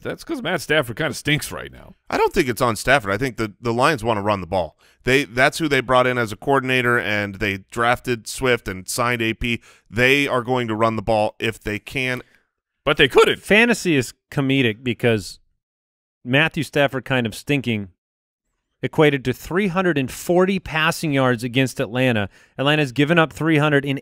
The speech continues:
Speaker 3: every single game of the year. He won the game on the game-winning, you know, the last-minute drive.
Speaker 1: Mm-hmm.
Speaker 2: Yeah, I don't think
Speaker 3: But didn't
Speaker 2: he's
Speaker 3: finish
Speaker 2: looked
Speaker 3: top
Speaker 2: bad.
Speaker 3: twelve, so he stinks.
Speaker 2: Yeah.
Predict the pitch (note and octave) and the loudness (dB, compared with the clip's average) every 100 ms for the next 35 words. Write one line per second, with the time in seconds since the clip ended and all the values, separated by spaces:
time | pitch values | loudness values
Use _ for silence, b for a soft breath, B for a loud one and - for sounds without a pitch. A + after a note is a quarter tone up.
0 | - C#3 C#3+ E3 - D#3 D3 C3+ C#3 C3 | -2 -2 0 -2 -4 -2 -2 0 0 0
1 | B2 B2+ C3+ A#2+ B2+ C#3 G#3+ A3+ A3 A#3+ | 0 4 4 4 4 2 0 2 2 4
2 | D3 C3+ D3+ B2+ D3 E3+ D#3 C#3+ - b | 2 0 -2 0 0 2 -2 -4 -12 b
3 | b - C3+ C3 C3 C#3+ D3 C#3 C#3+ D3+ | b 0 4 6 6 4 4 2 2 2
4 | B2+ D#3+ C#3 A2 A#2+ B2 B2 _ _ _ | 4 6 6 4 0 -2 -6 _ _ _
5 | _ _ _ _ _ _ _ _ E3 C3+ | _ _ _ _ _ _ _ _ 2 4
6 | F3+ E3 D#3+ D3 E3 C3+ D#3 C3 D3 B2+ | 4 6 4 6 4 6 4 6 6 6
7 | F#2 B2+ A#2+ - A2 - G2+ F2+ - - | 6 6 6 4 -2 -2 -6 -6 -8 2
8 | - | 2